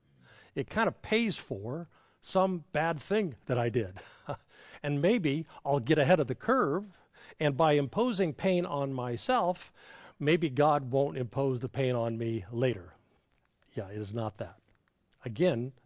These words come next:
John of the Cross, remember what he said. Uh, it's not about the stuff. Stuff is good. We need stuff. It's about stuff not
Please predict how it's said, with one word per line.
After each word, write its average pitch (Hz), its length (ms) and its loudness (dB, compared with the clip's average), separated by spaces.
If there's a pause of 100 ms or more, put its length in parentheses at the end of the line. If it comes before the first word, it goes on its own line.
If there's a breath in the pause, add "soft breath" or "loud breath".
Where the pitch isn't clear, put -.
John 131 200 -2
of 135 60 0
the 139 60 -2
Cross, 120 500 -2
remember 123 360 -6
what 143 160 -4
he 151 60 -8
said. 143 280 0 (600 loud breath)
Uh, 139 60 0
it's 127 120 -4
not 170 140 2
about 170 280 -2
the 131 80 -6
stuff. - 280 -16 (500)
Stuff - 260 -2
is 151 120 -2
good. 208 260 -6 (360 soft breath)
We 135 160 -2
need 165 240 -2
stuff. 98 360 -6
It's 113 120 -12
about 180 360 -2 (100)
stuff - 520 -2 (220 soft breath)
not 151 340 -2